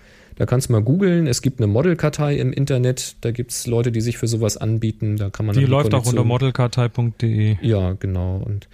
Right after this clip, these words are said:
Speaker 1: wenn du da mal suchst, also einfach mal Stichwort Model und T F P eintippen, da solltest du definitiv mal fündig werden.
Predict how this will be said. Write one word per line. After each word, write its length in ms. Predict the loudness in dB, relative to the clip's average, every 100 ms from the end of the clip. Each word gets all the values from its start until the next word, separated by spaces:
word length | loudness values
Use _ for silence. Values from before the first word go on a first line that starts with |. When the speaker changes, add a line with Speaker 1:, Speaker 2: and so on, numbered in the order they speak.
| -20 -20 -20 _
Speaker 1:
wenn 100 | 0
du 60 |
da 100 | 2
mal 160 | 2 2
suchst, 380 | 2 0 -2 -2
also 180 | 0 0
einfach 240 | 0 2
mal 120 | 2
Stichwort 420 | 2 -2 0 0
Model 320 | 2 2 2 0
und 140 | 0
T 160 | 0 0
F 180 | 0
P 240 | 0 2 2
eintippen, 680 | 0 0 0 -2 0 -4 -4 -12 _ -20 _ _ -20 -8
da 120 | -2
solltest 380 | 0 2 0 0
du 60 | 0
definitiv 560 | 0 0 -2 -2 -2
mal 120 | -2
fündig 440 | -2 0 2 0 0
werden. 340 | -2 0 -2